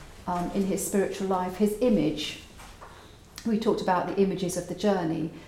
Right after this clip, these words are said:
his image changes, and, um, he starts to talk about the, the journey as a sort of long highway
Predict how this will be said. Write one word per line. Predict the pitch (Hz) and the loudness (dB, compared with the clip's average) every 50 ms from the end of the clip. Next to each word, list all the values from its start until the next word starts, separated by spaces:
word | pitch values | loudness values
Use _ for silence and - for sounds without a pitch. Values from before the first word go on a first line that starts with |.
| - - - | -20 -8 -4
his | - 233 214 | -2 0 2
image | 247 220 202 202 202 - - | 4 6 6 4 4 0 -4
changes, | - - 233 208 202 196 190 190 - 151 151 165 160 - - - - - - | -2 0 2 4 4 4 2 2 0 -2 -2 -2 -4 -4 -6 -8 -8 -6 -4
and, | 180 180 175 175 175 175 170 | -2 -2 0 -2 -2 0 0
um, | 190 185 180 175 175 175 175 175 190 - - - - - - - - - - - - | 0 0 2 0 -2 -2 -4 -6 -8 -10 -12 -14 -16 -16 -18 -20 -20 -20 -20 -12 -4
he | - 220 214 202 | 0 2 4 4
starts | 202 - - - 208 185 - - | 2 2 2 2 2 2 2 0
to | - - | -4 -4
talk | - 214 196 196 - | -2 0 0 0 0
about | - - 180 175 165 147 - - - - - - - - | -2 -2 0 0 0 -2 -4 -6 -12 -16 -18 -16 -4 0
the, | 190 170 - - 170 | 0 0 0 0 -2
the | - 170 | -2 -2
journey | 170 - 208 202 196 185 185 175 165 160 | 0 2 2 2 2 2 0 -2 -2 -4
as | 170 - | -4 -4
a | 175 | -4
sort | 170 - - - | -6 -6 -6 -6
of | 165 185 | -2 0
long | 190 190 185 180 175 | 0 0 0 -2 -4
highway | 170 - 202 196 185 175 160 143 147 151 143 143 147 160 | -4 -2 -2 0 0 0 0 -2 -2 -2 -2 -4 -4 -6